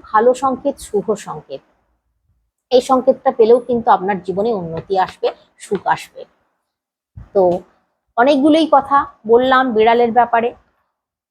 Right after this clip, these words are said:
আপনারা আপনাদের জীবনের সঙ্গে এরকম ঘটনা ঘটছে কিনা মিলিয়ে দেখুন। যদি এরকম সংকেত, এরকম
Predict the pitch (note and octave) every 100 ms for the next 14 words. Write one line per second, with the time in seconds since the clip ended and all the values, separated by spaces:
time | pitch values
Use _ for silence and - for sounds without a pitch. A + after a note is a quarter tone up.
0 | _ G#3 G3 A3 A3 G#3 G#3 G#3+ G3 G3+
1 | G#3+ A3 - A3 G3+ G#3 - A3+ G#3+ A3+
2 | A3 G#3 F#3+ G3+ G3+ G#3+ - - A3 G#3+
3 | G#3 - _ G#3+ G#3 A3 G#3+ G#3+ - G#3+
4 | A3+ _ _ _ _ _ _ _ _ _
5 | _ G#3+ A#3 A3 A#3 A3 A3 A#3+ A#3 A#3+
6 | A3+ - A3 A3 G#3+ G#3